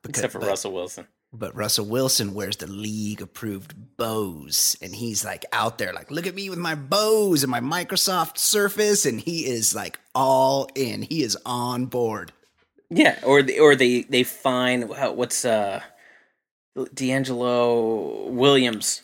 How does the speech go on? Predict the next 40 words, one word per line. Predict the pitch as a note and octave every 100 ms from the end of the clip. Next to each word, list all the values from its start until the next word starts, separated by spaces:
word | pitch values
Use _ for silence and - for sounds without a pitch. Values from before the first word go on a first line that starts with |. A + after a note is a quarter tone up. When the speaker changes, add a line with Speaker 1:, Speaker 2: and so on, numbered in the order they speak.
| _
Speaker 2:
for | - D#3+ C3+
wearing | C#3 C#3 C3 B2 _ -
you | B2+ A2+
know, | A2+
like, | A#2+ A#2 -
s-, | - - -
pink | - D3 C3 - - -
cleats | - C#3+ B2+ -
when | B2
it | A2
wasn't | A#2+ C3+ C3
Speaker 1:
Yes. | A2
Speaker 2:
October | - D3+ C3+ B2+ A2+
because | A2 A#2+ C3+
Speaker 1:
Yeah. | B2+
Speaker 2:
his | B2
mom | A#2+ A#2 A#2
died | G#2+ G#2+ A2+
of | G#2+
breast | A2+ A2 -
cancer. | B2+ G2 -
They're | G2+
like, | G2+
"Hey, | B2+ A2+
Speaker 1:
Yeah. | B2 A2 -
Speaker 2:
hey, | C3+ G#2+ F2 _ _ _ _ _ _ _ _
you | C#3 C#3
are | G#2
gonna | A#2 G#2
ruin | G#2+ A#2+ A#2+
our | A2+ G#2+
league | A2 G#2+ F#2+
with | F#2+
that | G2+
kind | G#2+ F#2
of |
behavior, | F#2 G#2 F#2 F2 G2 -
honoring | A#2 G#2 G2+ G2
your | F#2
mother." | F#2+ F#2+ F#2+ F2